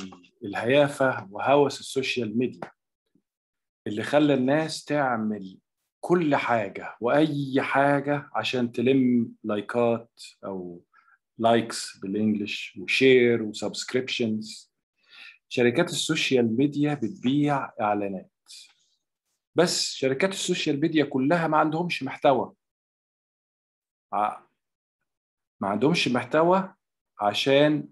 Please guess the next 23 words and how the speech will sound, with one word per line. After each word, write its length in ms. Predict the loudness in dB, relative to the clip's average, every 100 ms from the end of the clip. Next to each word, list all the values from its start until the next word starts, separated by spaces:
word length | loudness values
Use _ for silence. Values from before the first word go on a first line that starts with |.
| -6
يسوقوا 920 | -4 -2 0 2 6 6 6 2 0 -4
أو 160 | -2 0
يبيعوا 460 | 0 0 2 2
عليه 160 | 2 0
الإعلانات. 580 | -2 -2 -2 -4 -10 -16 _ _ -20 _ _ _ _ _ _ _ _ _
فبيجي 1200 | 2 4 4 2 0 -4 -12 _ -4 -4 0 0
ناس 580 | 0 -2 -6 -12 -16 -20 _ _ _
اللي 120 | -6
هم 220 | -2 -2
بقى 160 | 0 0
البلوجرز 800 | -2 -6 -8 -6 -6 -6 -8 -14
أو 200 | -14 -14
سميهم 540 | -8 -2 2 2 2
بقى 340 | 0 2 0 -2
انفلونسرز، 840 | -10 -10 0 0 0 -6 -18 -14 2
ليهم 260 | 4 6
مئة 260 | 6 4 2
ألف 200 | 0 0
اسم، 380 | -2 -2 -6 -12
الناس 360 | 0 0 0
اللي 140 | -6 -4
هم، 380 | 0 0 -2 -10 _ _ _ _ _ -20 _
آه، 640 | 0 2 2 2 0 -4